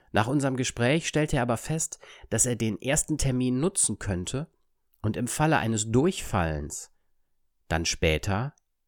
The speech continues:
zu dem letztmöglichen Termin in die Nachprüfung gehen könnte. Somit hatte er beides als Möglichkeit, aber eben zeitlich versetzt. Wenn du also bemerkst, dein Klient kommt mit der dritten Variante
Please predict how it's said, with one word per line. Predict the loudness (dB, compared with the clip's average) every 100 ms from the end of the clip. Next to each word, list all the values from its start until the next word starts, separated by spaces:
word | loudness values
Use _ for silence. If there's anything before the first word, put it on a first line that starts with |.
| _ _
zu | -4 -2
dem | 0
letztmöglichen | 2 4 2 2 0 0 -4 -10 -8
Termin | -6 -4 -4 -6 -10 _ _
in | -2 0
die | 2
Nachprüfung | 0 -2 -4 -4 -4 -4 -10 -14
gehen | -14 -14 -10
könnte. | -12 -12 -18 -20 _ _ _ _ _ -20 -14
Somit | -6 -2 0 0 -2 -4 -10 -20 _
hatte | -4 -4 -2 -4
er | -2 -2 -2 -6 _ _ _ _ _ 2
beides | 2 2 -4 -2 0 -2 -6 -8 _ _ _ _ _ -6
als | -4 -2
Möglichkeit, | 0 0 -2 -10 -10 -12 -12 -14 -10
aber | -6 -4
eben | -4 -6 -2
zeitlich | -2 0 -4 -8 -10
versetzt. | -6 -6 -6 -8 -12 -14 _ _ _ _ _ _ _ _ _ _
Wenn | 4 8
du | 6
also | 6 4
bemerkst, | 4 4 2 0 -2
dein | -4
Klient | -2 0 2 2 -2 -10 _ _ -4
kommt | -2 0
mit | 0
der | 0
dritten | 0 0 0
Variante | 0 0 0 0 -2 -2 -2 -4